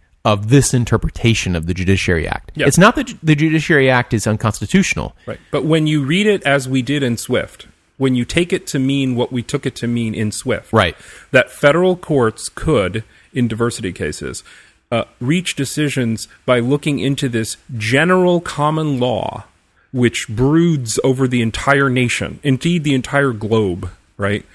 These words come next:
Speaker 1: Right.
Speaker 2: In the case of commercial law, um, that you are violating, uh, an important constitutional principle, namely the entire structure of the national government, which is,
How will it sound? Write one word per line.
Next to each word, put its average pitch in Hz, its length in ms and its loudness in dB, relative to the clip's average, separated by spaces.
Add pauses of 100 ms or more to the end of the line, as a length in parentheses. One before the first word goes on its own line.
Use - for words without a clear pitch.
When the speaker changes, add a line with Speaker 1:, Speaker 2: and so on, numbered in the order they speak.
Speaker 1:
Right. 117 160 4
Speaker 2:
In 110 40 6
the 110 60 2
case - 220 0
of 98 80 -10
commercial 110 420 -4
law, 80 200 -10 (440)
um, 113 280 2 (460)
that 135 260 4
you 156 240 4
are 131 340 4 (260)
violating, 120 960 4 (460)
uh, 117 240 2 (200)
an 127 120 0
important 127 600 2 (180)
constitutional 127 960 0 (140)
principle, - 540 -6 (520)
namely 156 520 4
the 120 360 2
entire 147 340 2
structure 165 500 0
of 107 60 -2
the 110 60 -2
national 110 340 -2
government, 104 360 -4 (640)
which 127 400 2
is, 123 320 0